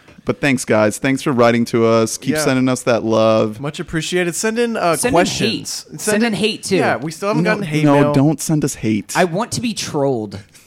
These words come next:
Speaker 3: <laughs>
Speaker 2: Um, John Gabris does a thing on his podcast, High and Mighty,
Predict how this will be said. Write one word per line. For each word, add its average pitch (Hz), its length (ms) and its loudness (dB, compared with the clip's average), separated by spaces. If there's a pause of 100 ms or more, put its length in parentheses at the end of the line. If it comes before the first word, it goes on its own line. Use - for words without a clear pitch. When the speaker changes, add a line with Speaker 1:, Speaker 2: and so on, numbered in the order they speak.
Speaker 3:
<laughs> 254 60 0 (580)
Speaker 2:
Um, 123 360 -2 (320)
John 170 300 0
Gabris 135 400 0
does 135 160 -2
a 123 60 -4
thing 127 160 -4
on 110 100 -4
his 113 240 -8
podcast, 143 640 -4
High 123 240 -4
and 117 160 -2
Mighty, 123 400 -4